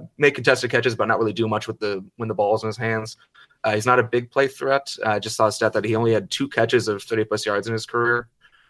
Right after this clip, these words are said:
Um, he ran a lot of, like, digs and ins and slants and comeback routes. So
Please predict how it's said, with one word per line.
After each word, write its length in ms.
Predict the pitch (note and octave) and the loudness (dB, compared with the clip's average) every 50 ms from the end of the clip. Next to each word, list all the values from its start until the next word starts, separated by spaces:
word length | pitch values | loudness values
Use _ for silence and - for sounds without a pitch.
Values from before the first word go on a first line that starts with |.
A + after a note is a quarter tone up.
| - | 2
Um, 300 | A2 A2 G#2+ G#2 G2+ G#2+ - _ _ _ _ _ _ _ - | 4 4 4 4 2 -4 -10 _ _ _ _ _ _ _ -2
he 160 | B2+ A#2+ A#2 | 0 2 4
ran 200 | B2 C3+ C3+ C3 | 4 6 6 6
a 40 | B2 | 6
lot 200 | B2 B2+ B2 B2 | 6 6 6 6
of, 80 | B2 A#2 | 6 4
like, 220 | A2+ G#2 - - | 4 2 2 4
digs 300 | B2+ B2+ B2+ A#2+ A#2 A2+ | 4 4 4 4 2 0
and 80 | A#2 A#2 | 0 0
ins 300 | A#2+ A#2+ A#2 A#2 A2+ A2 | 2 2 2 0 -2 -4
and 80 | - - | -6 -8
slants 880 | - - B2+ A#2 A#2 A2+ A2 A2 A2+ - - - - - - - - - | -6 -2 0 2 2 2 0 -2 -6 -10 -10 -10 -10 -10 -12 -12 -10 -10
and 220 | G#2+ G2 F#2+ G2 | -10 -10 -8 -6
comeback 300 | - B2 A#2 A#2 A2 G2+ - | -2 0 2 2 2 2 2
routes. 280 | A2 G#2+ G#2+ G2+ - | 0 0 0 0 -2
So 300 | - - A#2 A2 G#2 A2 | -2 0 0 0 0 -2